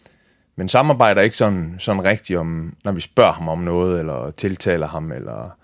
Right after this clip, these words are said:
spørger, om han har ondt, eller noget, noget på den måde. Sådan. Vi får målt lidt på ham, de vitale parametre, vi nu skal måle. For det første sikrer vi jo, at,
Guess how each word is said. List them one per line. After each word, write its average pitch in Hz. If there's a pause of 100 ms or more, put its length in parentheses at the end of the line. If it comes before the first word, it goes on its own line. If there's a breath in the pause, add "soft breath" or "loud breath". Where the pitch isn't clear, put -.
(520 soft breath)
spørger, 90
om 87
han 82
har 82
ondt, 95
eller 65
noget, 87
noget 90
på 92
den 87
måde. 82
Sådan. - (840 soft breath)
Vi 101
får 104
målt 107
lidt 95
på 110
ham, 85
de 90
vitale 90
parametre, 82
vi 82
nu 87
skal -
måle. 92
For -
det 101
første 120
sikrer 104
vi 80
jo, 80
at, -